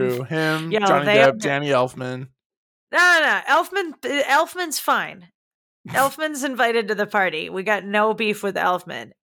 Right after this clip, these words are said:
Speaker 1: It's, it's Burton and Depp that we don't like. And those
Speaker 2: Can
Speaker 1: two.
Speaker 2: I tell you
Speaker 1: Mm.
Speaker 2: also, like, the amazingness that is this movie was, this movie was so awesome and, and Danny Elfman's score was so great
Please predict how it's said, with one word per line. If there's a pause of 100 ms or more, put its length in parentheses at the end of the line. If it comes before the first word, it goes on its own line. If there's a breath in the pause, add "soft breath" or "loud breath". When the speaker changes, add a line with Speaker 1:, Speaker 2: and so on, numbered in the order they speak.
Speaker 1:
It's,
it's
Burton
and
Depp
that
we
don't
like.
And
those
Speaker 2:
Can
Speaker 1:
two.
Speaker 2:
I
tell
you (600)
Speaker 1:
Mm.
Speaker 2:
also, (100)
like, (520)
the
amazingness
that
is
this
movie
was,
this
movie
was
so (180)
awesome
and,
and (180)
Danny
Elfman's
score
was
so
great